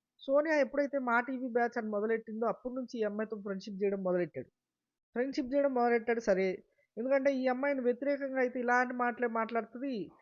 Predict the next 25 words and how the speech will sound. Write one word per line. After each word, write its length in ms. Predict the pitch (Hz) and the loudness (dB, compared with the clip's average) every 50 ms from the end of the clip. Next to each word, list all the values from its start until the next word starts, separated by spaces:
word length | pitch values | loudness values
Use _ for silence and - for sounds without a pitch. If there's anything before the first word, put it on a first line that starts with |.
| _ _ _ - | _ _ _ -10
ఈ 160 | 220 247 262 | -6 -4 0
ఒక్క 240 | 262 262 262 - 254 | 0 0 0 0 -2
సెంటిమెంట్‌తోనే 720 | - 262 247 254 285 285 294 302 285 262 277 269 262 277 262 | 0 0 -2 -2 -2 -4 -4 -4 -2 2 2 2 2 2 2
లాస్ట్ 440 | 247 226 226 226 254 247 - - | 2 4 4 4 4 2 -2 -4
టైమ్, 140 | - 247 233 | -4 -2 -2
<laughs> 280 | - - - 277 262 240 | -2 0 2 4 6 6
లాస్ట్ 280 | 226 214 226 - - 247 | 6 6 4 2 -8 -14
సీజన్‌లో 460 | - - 254 247 240 247 247 254 247 | -12 -10 -10 -6 -6 -4 -2 0 0
ఒక 140 | 233 - 208 | -2 -2 0
బ్యాచ్, 360 | 185 196 208 226 220 - 208 | 0 0 0 0 -2 -4 -2
బ్యాచ్ 260 | 202 208 226 226 247 | -2 -2 -2 -2 -4
అంతా 160 | 240 240 240 | -6 -4 -2
వెళ్ళిపోయింది. 400 | 226 202 196 180 190 165 156 147 - _ _ _ _ _ _ _ _ _ _ _ _ - | 0 0 0 -2 -4 -6 -6 -8 -16 _ _ _ _ _ _ _ _ _ _ _ _ 2
So 80 | 277 | 2
ఆ 180 | 269 254 240 240 | 4 4 4 2
సెంటిమెంట్ 520 | 240 247 233 240 262 277 294 285 277 269 - | 2 -2 -4 -4 -4 -4 -4 -4 -6 -6 -8
మళ్ళీ 220 | 208 220 233 262 269 | -6 -4 -4 -4 -6
తేకూడదని 760 | 262 - 226 214 220 254 262 - 285 285 269 262 269 262 262 | -4 -2 0 0 2 0 0 -2 -4 -4 -2 -2 -4 -2 -2
చెప్పి 180 | 262 262 277 269 | -4 -2 -2 -4
ఆ 60 | 240 | -4
అమ్మాయిని 320 | 233 233 247 254 254 247 | -4 -4 -4 -6 -6 -4
పక్కనే 340 | 247 247 233 - - 262 269 | -6 -6 -8 -6 -6 -6 -4
పెట్టుకొని 380 | 247 247 240 - - 247 262 262 | -4 -4 -4 -4 -4 -4 -4 0
ఫ్రెండ్‌షిప్ 420 | 285 254 233 - 262 220 - - | -2 -2 -2 -2 -8 -10 -6 -6
చేస్తున్నాడు. 500 | 220 190 180 170 170 - - 160 - - | -2 0 0 -2 -2 -6 -12 -16 -16 -18